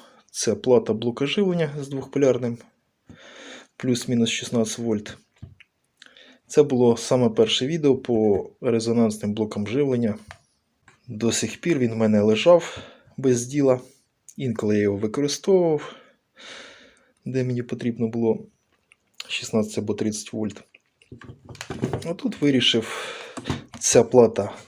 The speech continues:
з радіатором теж в мене валялась без діла. Я її пропонував комусь купити, кому потрібне, нікому не було потрібно, тому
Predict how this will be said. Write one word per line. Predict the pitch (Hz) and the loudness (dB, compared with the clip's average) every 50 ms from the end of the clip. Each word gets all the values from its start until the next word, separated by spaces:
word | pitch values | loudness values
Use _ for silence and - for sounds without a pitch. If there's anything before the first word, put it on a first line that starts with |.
| _ _ _ - | _ _ _ -16
з | - - 107 | -12 -8 -2
радіатором | 110 113 107 107 110 107 - 110 107 | 0 0 2 2 2 0 0 -2 -4
теж | - - 196 190 - - | -2 0 0 0 2 2
в | |
мене | 180 175 165 160 147 143 - - - _ _ _ _ _ _ _ _ _ - - - - - - - - - - - - - - - - | 0 2 2 2 2 0 -2 -10 -18 _ _ _ _ _ _ _ _ _ -20 -20 -20 -18 -18 -16 -16 -16 -16 -16 -16 -18 -20 -18 -14 -4
валялась | 123 127 131 131 131 131 127 127 120 | 0 2 4 6 8 8 8 6 4
без | 127 - 131 123 120 | 2 0 0 0 0
діла. | 120 131 135 127 123 120 117 - - - - - - - _ _ _ - - - - - - - - - - - - _ _ _ - - - _ _ _ _ _ _ _ _ _ _ _ _ _ _ _ _ _ - _ - | 0 0 2 4 4 4 2 0 -8 -20 -20 -20 -20 -20 _ _ _ -18 -14 -14 -12 -12 -12 -14 -14 -14 -16 -16 -18 _ _ _ -20 -20 -20 _ _ _ _ _ _ _ _ _ _ _ _ _ _ _ _ _ -20 _ -6
Я | 117 113 | -4 -2
її | 113 113 113 | 0 0 -2
пропонував | 113 - - 107 - - 117 117 117 113 107 110 104 98 - - - - - - - - _ | -4 -6 -8 -8 -6 -6 -4 -2 -2 0 2 2 2 0 0 -6 -14 -16 -18 -20 -20 -20 _
комусь | - - 110 107 107 104 101 - | -16 -12 -10 -8 -6 -6 -6 -8
купити, | - - - - - - 196 214 208 208 | -10 -12 -14 -12 -8 -6 -6 -6 -6 -8
кому | 196 - 175 170 160 | -10 -8 -8 -8 -6
потрібне, | - - 143 - 147 143 135 135 127 120 - - | -4 -6 -6 -4 -4 -6 -4 -6 -6 -6 -10 -12
нікому | - 123 123 - - 127 120 117 | -12 -10 -10 -8 -6 -4 -2 -2
не | 117 113 | -2 -4
було | 107 107 104 101 | -4 -4 -6 -6
потрібно, | - 123 - 190 196 185 180 165 156 | -6 -6 -4 -4 -4 -2 -2 -2 -2
тому | - 120 139 135 170 185 180 | -2 -2 -2 0 0 0 0